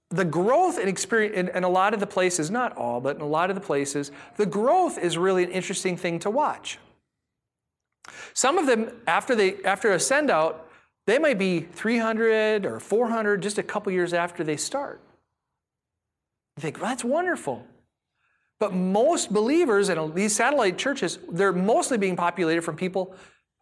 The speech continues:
who left other churches to go there. They said, "Oh, that's a new church. I'm gonna check it out." And statistics are telling us that it's, there's only between eight and fifteen percent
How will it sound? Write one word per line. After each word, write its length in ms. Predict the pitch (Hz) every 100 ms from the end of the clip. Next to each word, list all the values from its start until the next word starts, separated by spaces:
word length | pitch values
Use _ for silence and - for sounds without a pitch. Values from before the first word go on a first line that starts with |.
| _ _ -
who 80 |
left 340 | 190 208 220 -
other 200 | 185 214
churches 360 | 214 185 180 170
to 100 | 175
go 180 | 170 165
there. 240 | 117 101 - - -
They 60 | 156
said, 140 | 190 -
"Oh, 560 | 294 320 320 302 269
that's 200 | 226 294
a 40 | 262
new 140 | 254
church. 300 | 240 262 180
I'm 80 | 170
gonna 140 | 220 240
check 320 | - 143 196
it 40 |
out." 360 | 285 - - _ _ _ _ _ _ _ _ _ _ _ _ _ _ _ _ -
And 160 | 220
statistics 580 | 214 214 311 381 392 381
are 80 | 294
telling 320 | 214 180 175
us 200 | 196 202 - - -
that 260 | 247 226 -
it's, 280 | 220 - - - - - _ _
there's 280 | 202 208 214
only 320 | 233 269 262
between 400 | 196 202 - 208 202
eight 380 | 233 285 294 175
and 100 | 160
fifteen 380 | 294 302 277
percent 440 | 262 226 226 226